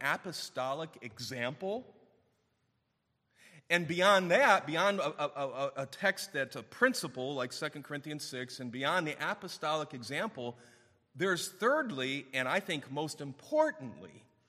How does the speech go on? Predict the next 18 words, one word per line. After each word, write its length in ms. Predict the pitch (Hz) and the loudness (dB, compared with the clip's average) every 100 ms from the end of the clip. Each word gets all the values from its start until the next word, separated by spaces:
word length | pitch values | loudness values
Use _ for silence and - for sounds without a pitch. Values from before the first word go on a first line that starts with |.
| - - | -14 2
a 100 | 147 | 2
very 520 | 120 139 214 233 226 | 2 2 4 4 0
clear 460 | - - 202 147 127 | -8 -6 0 0 0
command. 500 | - 165 196 131 - - - _ _ _ _ _ _ _ _ _ _ _ _ | -2 2 4 4 0 -16 -20 _ _ _ _ _ _ _ _ _ _ _ _
Well, 120 | 196 | 2
let's 120 | 262 | 2
start 260 | - 254 226 | 4 2 2
with 100 | 190 | -2
the 60 | |
principle 480 | 175 190 180 135 127 | -2 0 -2 -6 -10
first. 480 | 113 98 78 - - | -10 -14 -14 -16 -12
We 100 | 127 | -8
see 200 | - 208 | -6 -4
this 220 | 165 151 | -4 -4
here 240 | 170 160 139 | 0 0 0
in 140 | 131 | -2
Second 360 | - 160 175 - | -2 -4 -4 -10
Corinthians 680 | 147 135 135 131 131 - | -6 -4 -2 -2 -2 -6